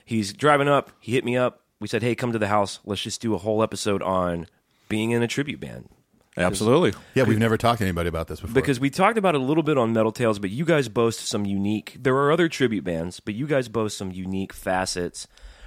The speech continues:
Speaker 1: W-, uh, n-, name some of the things that make you guys unique. The props and such, and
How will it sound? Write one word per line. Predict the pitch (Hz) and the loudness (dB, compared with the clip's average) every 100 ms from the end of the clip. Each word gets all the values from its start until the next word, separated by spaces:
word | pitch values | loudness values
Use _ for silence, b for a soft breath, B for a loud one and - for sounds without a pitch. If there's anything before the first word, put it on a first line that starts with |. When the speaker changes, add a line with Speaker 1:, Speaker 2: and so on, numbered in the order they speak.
| b 107 | b -8
Speaker 1:
W-, | 117 | -2
uh, | 123 95 92 87 85 82 73 - _ _ _ - 110 | 2 4 4 2 0 -2 -4 -8 _ _ _ -20 -12
n-, | 151 - 151 | -12 -6 0
name | 214 | 2
some | 220 220 | 2 2
of | 165 | 2
the | |
things | 147 139 117 | 2 0 0
that | |
make | 104 101 | -2 -2
you | 104 | -2
guys | 87 78 78 | -2 -2 -4
unique. | 71 67 - - _ b b b b b b b b _ _ _ _ - 104 | -10 -10 -14 -20 _ b b b b b b b b _ _ _ _ -16 -4
The | 110 | -4
props | - 123 120 - - | 2 4 4 2 -4
and | 117 | -4
such, | - 113 113 - | -2 0 0 -4
and | 87 78 | -6 -8